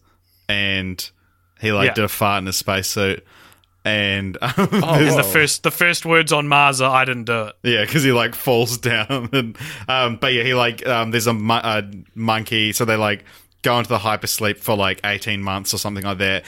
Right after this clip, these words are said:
Speaker 1: and the monkey steals his, um, sleep pod, and so he just has to, like, chill out for eighteen months. It's a great
Speaker 2: Isn't
Speaker 1: movie.
Speaker 2: he in Dumb and Dumber?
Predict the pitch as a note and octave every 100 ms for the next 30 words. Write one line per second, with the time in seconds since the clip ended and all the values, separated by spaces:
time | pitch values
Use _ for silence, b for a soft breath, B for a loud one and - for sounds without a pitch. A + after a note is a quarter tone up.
0 | B B G#2+ A2 G#2+ G#2+ G#2 - G#2+ G2
1 | A2 G2+ F2+ - G2 F#2+ F2+ - G2+ -
2 | G#2+ A2+ B2 G#2+ F#2+ G2+ G2 F#2+ G2+ -
3 | F#2+ F2+ - b b b - F#2+ F2+ G#2
4 | - G2 F#2+ G2+ F#2+ G#2+ F#2 F#2+ A#2+ B
5 | B B B B B - G3+ A#3 D#4+ D#4+
6 | D4 D#4 G#3 G3+ G3+ D#3+ C#3+ F3 D4